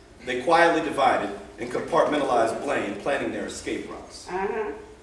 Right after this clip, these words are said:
Speaker 1: On November fourth, two thousand eight, there was a magical feeling about it. It swept from the shores of the Atlantic all the way across the world and back again.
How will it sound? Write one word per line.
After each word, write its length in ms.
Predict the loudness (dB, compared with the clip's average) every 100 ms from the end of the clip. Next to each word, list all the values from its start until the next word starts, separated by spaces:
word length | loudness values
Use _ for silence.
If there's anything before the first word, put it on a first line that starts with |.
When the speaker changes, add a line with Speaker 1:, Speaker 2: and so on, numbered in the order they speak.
| -16 -8 -6 -6 -8 -8 -6 2
Speaker 1:
On 100 | 4
November 440 | 6 6 6 6 6
fourth, 840 | 8 8 6 4 -2 -4 -8 -6 -2
two 120 | -2
thousand 500 | 8 10 10 6 2
eight, 200 | 2 2
there 120 | 0
was 140 | 2
a 60 | 0
magical 520 | 2 4 4 4 0
feeling 400 | -4 -4 -4 -4
about 240 | -6 -10 -12 -14 -16 -18 -18 -18 -16 -16 -18 -18 -18 -12
it. 40 | -6
It 80 | -2
swept 320 | 4 6 6
from 120 | 2
the 60 | 2
shores 360 | 4 6 6
of 100 | 6
the 120 | 4
Atlantic 500 | 4 2 0 0 -4 -8 -16 -20 -2
all 180 | 6 6
the 80 | 6
way 200 | 4 2
across 280 | 4 4 2
the 80 |
world 320 | 0 0 0 -2
and 120 | 2
back 320 | 2 2 0
again. 200 | -6 -10